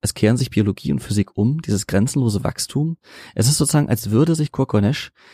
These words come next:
äh, in diesen Urzustand zurückbewegen, in dieses Urwesen, was dann,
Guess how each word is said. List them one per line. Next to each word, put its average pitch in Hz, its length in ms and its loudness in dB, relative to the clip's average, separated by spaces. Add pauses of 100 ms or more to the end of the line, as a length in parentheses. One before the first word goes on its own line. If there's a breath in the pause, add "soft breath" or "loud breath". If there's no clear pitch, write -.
(220 soft breath)
äh, 110 320 4
in 117 180 0
diesen 117 300 -4
Urzustand 123 880 -2
zurückbewegen, - 840 -2 (140)
in 107 80 -2
dieses 104 400 0
Urwesen, 104 640 2 (300 loud breath)
was - 220 0
dann, 139 320 0